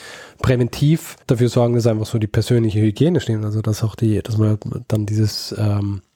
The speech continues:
dass man sauberes Trinkwasser hat und dass man halt nach dem Stuhlgang <laughs> und so weiter sich die Hände wäscht und, und so weiter, damit, wenn man selber vielleicht jemand ist, der es übertragen kann, äh, man nicht andere Leute ansteckt. Aber ich hab, äh, es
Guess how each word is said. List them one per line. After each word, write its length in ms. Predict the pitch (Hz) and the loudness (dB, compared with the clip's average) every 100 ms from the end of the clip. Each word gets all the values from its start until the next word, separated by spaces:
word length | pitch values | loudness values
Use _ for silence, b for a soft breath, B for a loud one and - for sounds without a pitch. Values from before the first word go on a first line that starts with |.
| _ | _
dass 140 | 120 | -2
man 100 | 113 | 0
sauberes 300 | 110 113 113 | 2 2 2
Trinkwasser 460 | - 196 160 123 123 | 2 0 0 0 2
hat 140 | 113 | 0
und 240 | - 135 - | 0 0 0
dass 140 | 120 | -2
man 240 | 117 113 107 | 0 0 0
halt 360 | 113 110 - | 0 0 -2
nach 160 | 120 113 | -4 -2
dem 80 | 113 | -2
Stuhlgang 420 | - 185 135 104 | 2 4 4 2
<laughs> 80 | - | 0
und 80 | |
so 140 | 127 123 | 0 0
weiter 260 | 104 101 | 0 -2
sich 240 | 110 107 - | -2 -4 -4
die 300 | 113 104 98 | -2 0 0
Hände 640 | 98 131 185 113 101 110 - | 0 2 2 2 0 -4 -4
wäscht 540 | 127 113 117 - - | 0 2 0 -4 -4
und, 380 | 123 117 - - | -2 -2 -4 -4
und 380 | 117 107 107 - | 0 0 -2 -4
so 120 | 107 | 0
weiter, 420 | 110 110 131 131 | 2 2 2 2
damit, 320 | 117 107 104 - | 2 0 -2 -4
wenn 340 | 120 110 107 | -2 2 2
man 120 | 110 | 2
selber 280 | 104 113 110 | 2 2 2
vielleicht 400 | 107 107 101 - | 2 0 0 -2
jemand 300 | 107 101 98 | -4 -2 -2
ist, 160 | 101 - | -4 -4
der 80 | 98 | -4
es 100 | 104 | -2
übertragen 460 | 101 - 101 101 | -4 -2 -2 -2
kann, 320 | 101 107 104 101 B B B B B B B | -4 -6 -6 -10 B B B B B B B
äh, 160 | 113 104 | 0 2
man 160 | 101 98 | 2 2
nicht 100 | 98 | 2
andere 300 | 95 95 95 | 2 2 2
Leute 320 | 113 - 92 | 2 2 0
ansteckt. 460 | 95 - - - B B B B _ | -2 -2 -2 -2 B B B B _
Aber 280 | - 127 127 | 0 2 4
ich 160 | 120 | 4
hab, 320 | 123 - - | 2 -2 -4
äh, 440 | 117 113 113 117 131 | 0 2 4 2 0
es 360 | 120 - - | -4 -6 -12